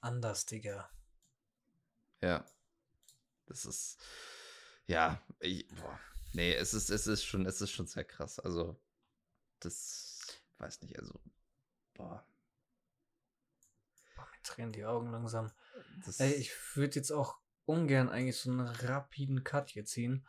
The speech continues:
Speaker 2: Aber?
Speaker 1: Aber ich muss das Fenster hier aufreißen und ich muss aus diesem Zimmer raus.
Speaker 2: <laughs>
Speaker 1: Und ich hab Angst, dass ich sonst die Folge nicht hochladen kann.
Speaker 2: Alles gut,
Speaker 1: Auf
Speaker 2: mein Schatz.
Speaker 1: der Website.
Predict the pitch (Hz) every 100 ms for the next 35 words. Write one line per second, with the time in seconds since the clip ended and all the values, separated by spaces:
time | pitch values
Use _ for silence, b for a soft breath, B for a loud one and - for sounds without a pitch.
0 | - - 90 95 120 113 120 113 - 123
1 | 123 135 139 - 131 - 123 - 117 104
2 | 113 - 113 - 113 107 - 117 113 131
3 | - - - 120 107 - 120 104 98 107
4 | - - _ - _ _ 135 - - -
5 | 135 - 139 - - - _ _ B B
6 | B B 143 139 135 - - - 135 -
7 | 131 175 175 143 127 120 120 127 - -
8 | 127 123 117 120 117 120 120 - 123 127
9 | - - 113 - 127 120 95 - 95 95
10 | 113 113 113 117 - 117 110 -